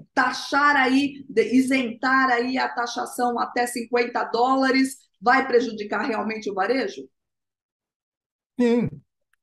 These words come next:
Speaker 2: Olha, é que é o seguinte, é,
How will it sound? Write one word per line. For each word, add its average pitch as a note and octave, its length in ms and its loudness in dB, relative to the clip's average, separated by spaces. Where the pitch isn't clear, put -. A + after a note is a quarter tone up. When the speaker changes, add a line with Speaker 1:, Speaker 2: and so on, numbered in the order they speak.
Speaker 2:
Olha, B2 460 -2
é C4 60 -6
que B3+ 100 -8
é D4 40 -2
o C4 40 -2
seguinte, E3+ 840 -2
é, D3+ 420 -2